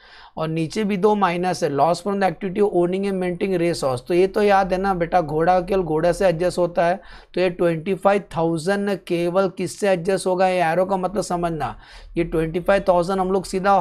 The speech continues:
हॉर्स का हॉर्स से एडजस्ट करेंगे। एरो का मतलब समझा,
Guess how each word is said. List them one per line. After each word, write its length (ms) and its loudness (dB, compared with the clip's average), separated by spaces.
हॉर्स 340 2
का 140 2
हॉर्स 360 0
से 160 2
एडजस्ट 400 0
करेंगे। 440 -8
एरो 200 2
का 120 2
मतलब 300 0
समझा, 420 2